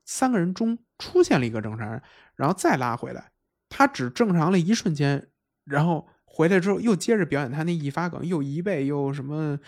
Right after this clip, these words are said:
裴勇俊撒马，又，又，又开始连着他那一套那个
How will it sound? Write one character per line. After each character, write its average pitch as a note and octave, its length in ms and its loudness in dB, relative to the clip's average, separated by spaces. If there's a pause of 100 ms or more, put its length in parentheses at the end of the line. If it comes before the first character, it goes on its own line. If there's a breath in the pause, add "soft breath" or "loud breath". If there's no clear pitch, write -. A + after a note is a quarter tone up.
(140)
裴 - 140 -2
勇 D#3 180 0
俊 C#3+ 180 -4
撒 D3 160 -2
马， A2 220 -6
又， D#3 260 0
又， D3 180 -4 (100)
又 E3 120 0
开 F3+ 160 -2
始 D3+ 60 2
连 B2+ 260 0
着 F3 80 0
他 A#3 240 0
那 C4+ 80 2
一 B2+ 140 0
套 A#2+ 220 -2
那 A#2+ 140 -4
个 A2+ 400 -6